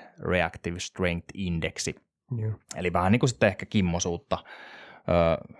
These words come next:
Speaker 1: suomeksi sanottuna, niin sit voidaan vetää just semmosiakin johtopäätöksiä, että tuossa oli, oli nyt viimeksi, kun testattiin,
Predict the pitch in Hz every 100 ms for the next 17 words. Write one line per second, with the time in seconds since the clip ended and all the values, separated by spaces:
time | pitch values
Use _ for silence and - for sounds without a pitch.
0 | - - - 110 101 85 - - 90 85
1 | - 95 85 87 78 98 - _ - -
2 | 101 127 123 143 139 120 117 - 135 113
3 | 101 113 110 - - 71 - - 82 -
4 | 104 - 123 110 - - _ _ - -
5 | - - 117 113 104 117 95 - 92 90
6 | 90 - - 82 80 85